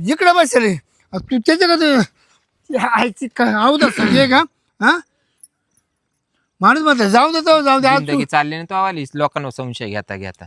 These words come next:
Speaker 1: जिंदगी
Speaker 2: आणि
Speaker 1: म्हणजे
Speaker 2: मारितोय
Speaker 1: तू
Speaker 2: माणसाला.
Speaker 1: वागत आहे तशी, वागत आहे तशी.
Speaker 2: हम्म?
Speaker 1: तशी वागत आहे तू, नीट
Speaker 2: मग?
Speaker 1: वागाव.
Speaker 2: वागते ना, मी तर मोकळीच करून बसले
Speaker 1: हा?
Speaker 2: लोकांना.
Speaker 1: मोकळी केली ती बरी.
Speaker 2: कुणी यान मारून जा,
Speaker 1: हा,
Speaker 2: कुणी कोण-
Speaker 1: मारून तर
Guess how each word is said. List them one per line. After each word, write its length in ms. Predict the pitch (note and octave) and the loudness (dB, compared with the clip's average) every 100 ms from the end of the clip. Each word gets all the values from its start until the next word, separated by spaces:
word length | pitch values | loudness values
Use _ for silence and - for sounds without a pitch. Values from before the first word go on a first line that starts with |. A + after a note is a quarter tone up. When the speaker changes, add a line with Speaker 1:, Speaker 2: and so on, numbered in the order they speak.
| E3+ | -6
Speaker 1:
जिंदगी 260 | A#3 C#4 D4 | -2 2 2
Speaker 2:
आणि 100 | D4+ | 2
Speaker 1:
म्हणजे 200 | D4+ - | 2 2
Speaker 2:
मारितोय 380 | B2 A#2+ - | 0 -2 -8
Speaker 1:
तू 60 | B3 | -2
Speaker 2:
माणसाला. 320 | A#3+ B3+ C#4+ | 4 4 4
Speaker 1:
वागत 160 | D#4 D#4+ | 2 0
आहे 80 | E4 | -2
तशी, 160 | D4 | 0
वागत 400 | C4+ C4+ D4 D#4 | 2 2 2 -2
आहे 60 | E4 | -4
तशी. 520 | F4 D4 D4+ C4 A3 | -4 -2 -2 -2 -4
Speaker 2:
हम्म? 260 | A#2+ B2 D3 B3+ | -6 -10 -6 -4
Speaker 1:
तशी 160 | C4+ | 2
वागत 260 | B3+ C4+ C#4+ | 2 2 0
आहे 180 | D#4 E4 | -2 -4
तू, 360 | E4 D4+ C4 | -2 -2 -2
नीट 140 | B3 D#4+ | 0 0
Speaker 2:
मग? 100 | F#4 | 2
Speaker 1:
वागाव. 500 | D4+ D4 C#4 A#3 F#3 | 2 4 2 0 2
Speaker 2:
वागते 400 | D3+ D3+ E3 F#3+ | 2 2 -6 -8
ना, 80 | |
मी 100 | F3 | -6
तर 100 | D#3+ | -4
मोकळीच 380 | D#3+ E3+ G3 G3 | 0 0 0 -4
करून 240 | - G3+ G3 | -2 -4 -4
बसले 280 | G3+ G3 | -6 -6
Speaker 1:
हा? 160 | E3 B3 | 0 0
Speaker 2:
लोकांना. 280 | E4 C#3 C3 | 0 -4 -2
Speaker 1:
मोकळी 320 | A3+ D4+ E4 | 0 0 0
केली 140 | E4 E4 | 0 2
ती 120 | E4+ | 2
बरी. 360 | E4 D#4+ C#4+ A#3+ | 2 2 2 0
Speaker 2:
कुणी 220 | E3+ F3 | 0 2
यान 180 | E3+ E3 | 2 2
मारून 400 | D#3+ D3+ D3 C#3 | 0 0 -2 0
जा, 100 | C#3+ | 2
Speaker 1:
हा, 140 | A#3 | 4
Speaker 2:
कुणी 140 | A#3+ | 4
कोण- 180 | A3+ A3+ | 2 2
Speaker 1:
मारून 260 | C4+ D4+ | 0 0
तर 100 | D4+ | -8